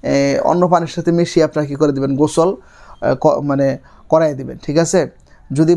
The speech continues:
মা বোনেরা যদি এটা যদি মা বোনদের ক্ষেত্রে যদি হয়, মহিলাদের ক্ষেত্রে যদি হয়, তাহলে সে যদি পিরিয়ডরত অবস্থায় থাকে সেক্ষেত্রে কিন্তু সে পানি খাইতে পারবে, কিন্তু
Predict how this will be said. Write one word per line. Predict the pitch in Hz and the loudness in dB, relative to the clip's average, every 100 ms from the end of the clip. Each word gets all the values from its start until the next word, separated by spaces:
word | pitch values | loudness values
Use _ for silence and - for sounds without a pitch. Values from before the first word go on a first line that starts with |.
| 175 | 4
মা | 180 | 2
বোনেরা | 202 190 185 | 2 2 2
যদি | 180 185 | 2 0
এটা | 175 175 165 | 2 0 -2
যদি | 160 180 170 165 | 2 2 4 2
মা | 170 | 2
বোনদের | 175 170 170 | 0 0 0
ক্ষেত্রে | 180 175 165 | -2 0 -2
যদি | 160 | 0
হয়, | 165 160 | 2 2
মহিলাদের | 165 160 156 160 | 4 4 2 -2
ক্ষেত্রে | 165 165 151 | -2 -2 0
যদি | 156 160 | 2 4
হয়, | 156 156 - - - - | 2 0 -10 -20 -20 -6
তাহলে | - 165 156 | 0 2 2
সে | 170 | 2
যদি | 156 165 185 | 2 2 2
পিরিয়ডরত | 196 196 165 185 190 180 | 2 2 2 0 0 0
অবস্থায় | 175 185 185 | 0 0 0
থাকে | 180 | -2
সেক্ষেত্রে | - 175 175 175 | -2 -2 0 0
কিন্তু | 175 170 - | 0 0 2
সে | 175 - - - - - | 0 0 -8 -20 -6 0
পানি | 170 170 | 0 0
খাইতে | 180 180 208 185 | 2 2 2 0
পারবে, | 156 139 - _ - - | 0 -4 -10 _ -20 -6
কিন্তু | 151 | -2